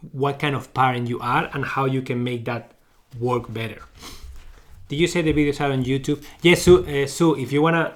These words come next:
watch some of those videos, uh, just go to my, um, Insight Timer profile link, click in there, and I think there is an option that says, uh, YouTube videos or something, and you can watch some in there.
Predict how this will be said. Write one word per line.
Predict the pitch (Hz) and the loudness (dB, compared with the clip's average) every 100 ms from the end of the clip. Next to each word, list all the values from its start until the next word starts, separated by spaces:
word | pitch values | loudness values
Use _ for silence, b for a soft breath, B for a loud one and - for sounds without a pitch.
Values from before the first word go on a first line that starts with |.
| - | -4
watch | 143 139 | -2 0
some | - | 0
of | 143 131 | 0 0
those | 131 | 0
videos, | 117 139 156 151 | 0 2 2 2
uh, | 135 131 | 2 2
just | 135 139 | -2 0
go | 151 | 0
to | 156 165 | 2 2
my, | 151 143 135 127 B B B B - | 2 4 2 0 B B B B -4
um, | 120 120 120 120 - - - | -2 -2 -2 -6 -12 -16 -6
Insight | 147 135 147 | -4 0 0
Timer | 135 139 135 | 2 0 -2
profile | 131 139 131 143 131 - - - | -2 -2 0 0 0 -2 -8 -14
link, | 135 117 131 196 214 - b b b b _ - | -8 0 2 2 -2 -8 b b b b _ -4
click | 139 139 | -2 2
in | 156 135 | 2 4
there, | 135 175 | 4 2
and | 143 139 | 0 -2
I | |
think | 143 185 | 0 2
there | 160 147 | 4 4
is | 143 | 2
an | 135 | 0
option | 135 143 | 0 -2
that | 127 113 | -4 -4
says, | 127 120 127 | -4 -4 -4
uh, | 120 113 113 - - - - | -6 -6 -8 -14 -16 -16 -8
YouTube | 127 131 117 | -6 -4 -4
videos | 123 139 | -2 -2
or | 139 | -4
something, | 139 147 175 | -6 -6 -6
and | 127 | -4
you | 127 | -4
can | 123 123 | -4 -4
watch | 120 | -4
some | 117 123 | -4 -6
in | 113 | -6
there. | 113 | -6